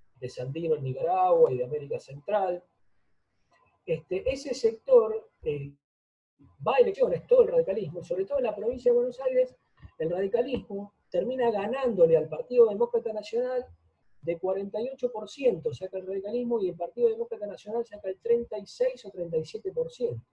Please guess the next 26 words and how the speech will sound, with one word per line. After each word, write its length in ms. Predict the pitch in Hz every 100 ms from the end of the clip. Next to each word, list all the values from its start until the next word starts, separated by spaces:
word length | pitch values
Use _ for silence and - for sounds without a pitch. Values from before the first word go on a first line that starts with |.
| _ _ _ _ _ _ -
Entonces 420 | 202 285 254 240
a 60 | 233
Uriburu 500 | 233 254 294 311 -
se 200 | - 190
le 200 | 180 180
cae 260 | 233 240 233
toda 220 | 254 247
la 80 | 220
estructura 640 | - 196 - 240 233 214
que 80 | 170
había 240 | 185 214
organizado 640 | 202 190 190 - 226 226 226
para, 320 | 180 208 214 _ _ _ _ _
eh, 320 | - 139 135 135
lograr 440 | 147 180 196 202 165
legalizar 880 | 151 151 156 170 135 214 214 233 -
el 320 | 147 135 131
golpe 240 | 160 160 151
de 120 | 147
Estado. 340 | - - - _ _ _ _ _ _ _ _ _ _ _ _ _ _ _ -
En 160 | 220
ese, 420 | 277 277 240 247 226
en 160 | 208
ese 180 | 269 262
momento 540 | 269 285 285 - 262 190
Uriburu 560 | 190 226 247 233 226